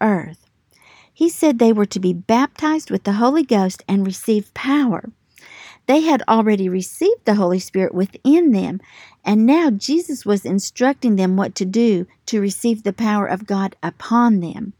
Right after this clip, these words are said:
Acts ten thirty-eight says that Jesus was anointed with the Holy Ghost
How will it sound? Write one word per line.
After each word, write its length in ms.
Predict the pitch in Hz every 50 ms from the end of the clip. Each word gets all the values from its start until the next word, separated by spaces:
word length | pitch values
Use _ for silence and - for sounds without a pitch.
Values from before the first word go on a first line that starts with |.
| _ _ _ _ _ _ _ _ _ _ _ -
Acts 260 | 220 233 - - -
ten 300 | - - 285 320 370 392
thirty-eight 540 | - 320 269 247 226 202 214 214 214 202 -
says 380 | - - - 185 180 175 - -
that 240 | - 185 - - 190
Jesus 460 | - 240 262 294 320 330 - - -
was 220 | 226 208 190 -
anointed 560 | - 196 190 202 208 220 233 233 233 226 196
with 200 | 180 185 185 -
the 120 | - 185 185
Holy 320 | 180 - 233 247 262 269
Ghost 420 | 226 - 208 196 190 185 - -